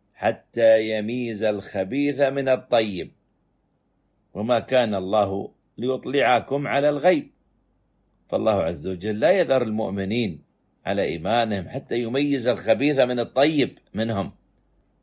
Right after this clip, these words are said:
وهو سبحانه وتعالى يجري الابتلاء والامتحان على الناس، على المؤمنين والمسلمين، ليتميز الصادق من الكاذب،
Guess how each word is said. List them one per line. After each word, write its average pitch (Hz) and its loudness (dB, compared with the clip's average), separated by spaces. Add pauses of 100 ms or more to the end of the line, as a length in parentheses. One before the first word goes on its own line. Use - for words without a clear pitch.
(220)
وهو 107 0
سبحانه 117 -2
وتعالى 104 2
يجري 120 0
الابتلاء 95 2
والامتحان 107 -4
على 113 2
الناس، 87 -6 (1040)
على 113 2
المؤمنين 107 0
والمسلمين، 104 -2 (160)
ليتميز 113 0
الصادق 120 2
من 107 -2
الكاذب، 123 2